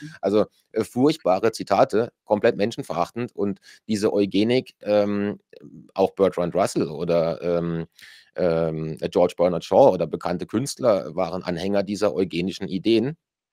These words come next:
Speaker 2: Und dass die nicht verschwunden sind, sieht man, äh, wie in anderen Artikeln von mir dargestellt, an diversen Organisationen, die es heute noch gibt, ob Planned Parenthood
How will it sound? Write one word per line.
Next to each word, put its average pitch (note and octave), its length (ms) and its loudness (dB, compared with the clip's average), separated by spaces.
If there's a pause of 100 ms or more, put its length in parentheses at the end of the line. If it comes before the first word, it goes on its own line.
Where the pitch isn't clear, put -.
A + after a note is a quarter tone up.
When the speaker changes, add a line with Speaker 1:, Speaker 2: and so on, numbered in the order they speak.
(360)
Speaker 2:
Und G#2 440 2
dass G2+ 160 0
die G#2 280 0
nicht G#2+ 180 -4
verschwunden A2 480 -2
sind, A2+ 200 -2
sieht G#2 180 -6
man, G#2 240 0 (400)
äh, - 220 -8
wie F#2+ 320 -4
in G2+ 180 -2
anderen G2+ 320 0
Artikeln A2 420 -2
von G#2 140 0
mir G#2+ 140 2
dargestellt, F#2+ 580 2
an G2 100 0
diversen F#2 340 2
Organisationen, F#2 640 0
die F#2 100 -2
es F2+ 120 0
heute C3 200 4
noch C#3+ 140 2
gibt, F2 220 -4
ob - 220 -6
Planned F#2+ 260 2
Parenthood G#2+ 600 2